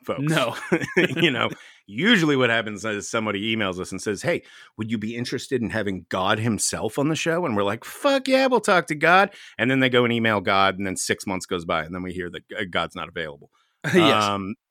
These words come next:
Speaker 1: not so here. You know, we got our guest, uh, lickety split, and, um, yeah, it's a guy whose work we're, we're both big fans of. One mo-,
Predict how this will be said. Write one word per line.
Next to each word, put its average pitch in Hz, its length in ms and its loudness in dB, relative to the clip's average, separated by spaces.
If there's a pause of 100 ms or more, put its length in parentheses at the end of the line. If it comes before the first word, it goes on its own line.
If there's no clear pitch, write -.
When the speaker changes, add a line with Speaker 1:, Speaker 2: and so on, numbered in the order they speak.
Speaker 1:
not 139 280 2
so 151 180 0
here. 196 360 0 (340)
You 131 140 2
know, 131 260 2 (140)
we 123 120 2
got 131 200 4
our 131 100 2
guest, 135 340 0
uh, 135 300 0 (340)
lickety 160 480 -2
split, 117 340 -4 (120)
and, 120 360 -2
um, 92 360 -6 (580)
yeah, 143 260 2
it's 135 200 -2
a - 20 -8
guy 131 220 2
whose 117 180 -4
work 107 280 -4
we're, 101 280 -4
we're 107 100 -4
both 110 300 -2
big 98 160 -6
fans 92 360 -6
of. 92 260 -8 (280)
One 127 200 0
mo-, 120 300 -2